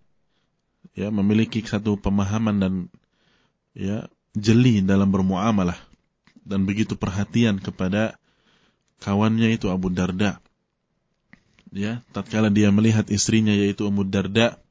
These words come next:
mutabadzilah, ya, dalam keadaan yang semrawut, ya, tidak berhias, tidak seperti lumrahnya seorang istri.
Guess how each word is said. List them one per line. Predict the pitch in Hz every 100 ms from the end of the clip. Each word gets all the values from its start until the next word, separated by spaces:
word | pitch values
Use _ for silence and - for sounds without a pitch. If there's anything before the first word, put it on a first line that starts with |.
| _ _ _ _ _ _ _ -
mutabadzilah, | 98 104 98 101 98 120 107 107
ya, | 104
dalam | 110 92 95
keadaan | 95 98 98 104 104
yang | 98 98 95 - _ _ _
semrawut, | - - 101 107 110 104
ya, | 110
tidak | 101 95
berhias, | 87 98 101 110 101
tidak | 104 98
seperti | - 101 104 107
lumrahnya | 107 107 123 123
seorang | 117 117 113 113
istri. | 113 104 123 123